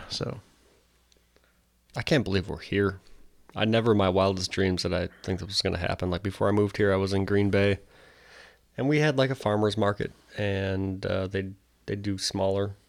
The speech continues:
Speaker 2: localish bands, and that was cool. I thought that was cool. I grew up in, like, a, a podunk town. Like, we didn't have live music on the square or anything like that, so I thought a band in, in downtown Green Bay was pretty awesome. So when we came here, I'm like, "Yeah, we can replicate this concept."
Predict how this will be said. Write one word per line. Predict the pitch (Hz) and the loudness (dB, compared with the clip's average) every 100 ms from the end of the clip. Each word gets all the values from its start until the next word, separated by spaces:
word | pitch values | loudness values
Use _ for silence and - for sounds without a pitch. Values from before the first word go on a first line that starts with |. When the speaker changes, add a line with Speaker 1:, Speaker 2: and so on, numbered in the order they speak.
| - | -8
Speaker 2:
localish | 104 98 - - | -6 -4 -6 -4
bands, | - 101 104 | 0 0 0
and | 101 | -2
that | 101 117 | -2 -2
was | 107 | -4
cool. | - 117 117 - | -2 -2 -2 -4
I | - | -2
thought | 104 | 0
that | 101 104 | 2 0
was | 104 | -2
cool. | - | -2
I | 98 | -2
grew | 123 127 | 0 -2
up | 117 | -2
in, | 107 | -2
like, | 98 | -2
a, | 101 92 _ - _ _ _ - | -2 -6 _ -20 _ _ _ -16
a | |
podunk | - 113 110 104 - | -4 0 0 0 -2
town. | 113 110 104 98 92 _ _ | 0 2 2 0 -8 _ _
Like, | 101 98 | -8 -4
we | 107 | -2
didn't | 110 | -2
have | 90 92 92 - _ _ 123 | -2 -4 -4 -12 _ _ -14
live | 107 95 90 | -4 -2 0
music | 92 98 95 | -2 -2 -2
on | 90 | -4
the | 92 | -4
square | - 90 95 95 | -4 0 2 2
or | |
anything | 98 95 98 | 0 0 -2
like | 95 95 | -2 -2
that, | 98 95 | 0 0
so | - 87 | -2 -2
I | 101 | -2
thought | 101 | -2
a | 87 | -2
band | 92 95 104 95 | 0 0 0 0
in, | 90 90 - _ | -4 -6 -12 _
in | 98 | -8
downtown | 92 95 92 107 98 | -2 -2 -2 -4 -4
Green | 92 95 92 | -2 -2 -2
Bay | 95 | -2
was | 90 - | -4 -8
pretty | - 90 | -6 -4
awesome. | 90 92 - 101 - - - _ _ | -4 -4 -4 -6 -8 -16 -20 _ _
So | - | -8
when | |
we | 110 | -4
came | - 117 | 2 2
here, | 113 | 4
I'm | 135 | 4
like, | 107 113 | 4 4
"Yeah, | 139 | 4
we | 139 | 4
can | 107 | 2
replicate | 92 95 - 95 | 0 -2 -4 -4
this | 90 - | -4 -6
concept." | - 95 95 101 - | -4 -2 0 -2 -2